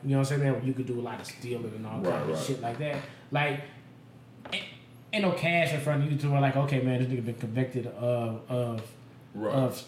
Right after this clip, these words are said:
Speaker 1: stealing. We can't have him around. This can't have him around that.
Speaker 2: Right.
Speaker 1: The only thing he could take is something from the locker room around his peers, and they gon-, they'll handle that on their own, most likely.
Speaker 2: True.
Speaker 1: So, I mean, like, it, if a person can only get a couple years in jail or, or, or, or a nigga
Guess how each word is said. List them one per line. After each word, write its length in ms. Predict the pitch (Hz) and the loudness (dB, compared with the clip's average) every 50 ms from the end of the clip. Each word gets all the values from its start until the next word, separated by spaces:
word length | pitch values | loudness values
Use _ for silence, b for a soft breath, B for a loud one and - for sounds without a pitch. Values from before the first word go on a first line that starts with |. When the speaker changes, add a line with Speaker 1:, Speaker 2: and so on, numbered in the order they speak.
| - - | -16 -12
Speaker 1:
stealing. 500 | - - - - - 180 175 151 143 143 | -8 -6 -6 -2 2 2 2 4 2 2
We 60 | 139 139 | 2 0
can't 160 | - 147 127 | 0 -2 0
have 200 | 113 151 147 127 | 0 0 0 2
him 140 | 139 135 120 113 117 | 0 0 0 -2 -4
around. 380 | 113 113 110 101 104 101 104 | -6 -8 -8 -10 -10 -10 -8
This 160 | 117 123 - - | -8 -8 -8 -8
can't 140 | 117 117 | -8 -8
have 120 | 117 117 107 104 | -8 -8 -8 -8
him 100 | 101 104 | -10 -10
around 160 | 101 101 107 117 | -10 -8 -8 -6
that. 180 | - - 107 | -6 -6 -4
Speaker 2:
Right. 140 | 107 101 - - - - - - - | -4 -2 -4 -4 -6 -10 -12 -8 -2
Speaker 1:
The 80 | 165 170 | 0 2
only 240 | 190 208 208 196 | 4 4 4 4
thing 140 | 180 196 196 | 4 6 6
he 100 | 190 190 | 6 6
could 120 | 185 185 - | 4 2 2
take 140 | 247 254 254 | 2 2 2
is 240 | 175 139 - - - - | 2 0 -2 -4 -8 -8
something 220 | - - 156 147 135 | -4 -2 0 0 0
from 80 | 151 147 | 2 2
the 20 | |
locker 200 | 156 156 - 160 | 2 2 2 0
room 180 | 160 156 151 156 | -2 0 0 0
around 140 | 156 156 156 | 0 0 0
his 80 | 143 | 0
peers, 400 | 135 - 247 262 185 139 120 107 | 0 2 2 4 4 2 2 0
and 100 | 110 107 | -2 -2
they 140 | 120 175 220 | 0 2 2
gon-, 280 | 202 160 143 139 139 139 - - - B B B B - - - | 2 2 2 2 2 0 -2 -8 -14 B B B B -20 -8 0
they'll 160 | 139 180 247 | 2 4 6
handle 240 | 247 175 160 147 147 | 6 6 4 4 4
that 160 | 151 202 262 214 | 4 4 6 6
on 100 | 156 156 | 4 4
their 140 | 175 196 208 | 4 6 6
own, 200 | 240 311 254 180 | 6 6 6 6
most 180 | 160 151 147 139 | 4 4 2 4
likely. 240 | 151 139 135 - 131 110 | 4 4 2 2 2 -2
Speaker 2:
True. 140 | 76 - - B B B B B B B B - | -2 -4 -6 B B B B B B B B -10
Speaker 1:
So, 160 | - - - 226 | -4 2 4 6
I 140 | 247 254 262 | 6 8 8
mean, 180 | 269 262 262 | 6 6 6
like, 340 | 262 269 269 262 254 - - - - - - - - - - - - - - | 6 6 6 4 4 2 -2 -6 -10 -16 -18 -20 -20 -20 -20 -20 -10 -4 -2
it, 340 | 220 220 220 - - - - - - - - | 0 0 0 -2 -4 -6 -12 -16 -20 -10 -4
if 120 | - 196 180 | 0 2 2
a 40 | 202 | 4
person 260 | 180 262 277 262 226 | 6 4 4 4 2
can 100 | 214 208 | 2 2
only 200 | 220 226 226 208 | 2 2 2 2
get 120 | 202 226 208 | 0 0 0
a 40 | - | 2
couple 220 | - 233 202 202 | 2 2 2 2
years 240 | 220 220 226 214 196 | 0 0 2 4 4
in 80 | 180 180 | 4 4
jail 480 | 185 214 220 220 214 214 214 214 202 190 | 4 4 6 6 8 8 8 8 8 6
or, 200 | 180 175 175 170 | 6 6 6 4
or, 400 | - - 180 180 180 180 180 175 175 | 4 4 6 8 8 8 8 6 4
or, 420 | 175 175 170 170 165 165 160 160 160 165 | 4 4 4 6 6 6 6 4 2 2
or 160 | 170 175 170 | 2 4 6
a 20 | |
nigga 340 | 170 175 165 170 175 170 165 | 6 6 6 4 2 0 -2